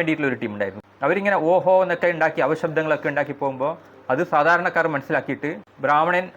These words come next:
വരുന്നുണ്ട്, അതുകൊണ്ട് ആ വഴിയിലൂടെ അങ്ങാൻ പോകുന്നുണ്ടെങ്കിൽ,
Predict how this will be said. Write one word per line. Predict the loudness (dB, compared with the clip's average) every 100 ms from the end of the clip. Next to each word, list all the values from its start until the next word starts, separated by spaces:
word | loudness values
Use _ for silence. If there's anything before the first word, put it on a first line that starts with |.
| -2
വരുന്നുണ്ട്, | -2 -2 -2 0
അതുകൊണ്ട് | -2 -2 -2 -6 -10 -2 0
ആ | 4
വഴിയിലൂടെ | 2 2 2 2 0
അങ്ങാൻ | 0 0 0
പോകുന്നുണ്ടെങ്കിൽ, | -2 -2 -2 -4 -2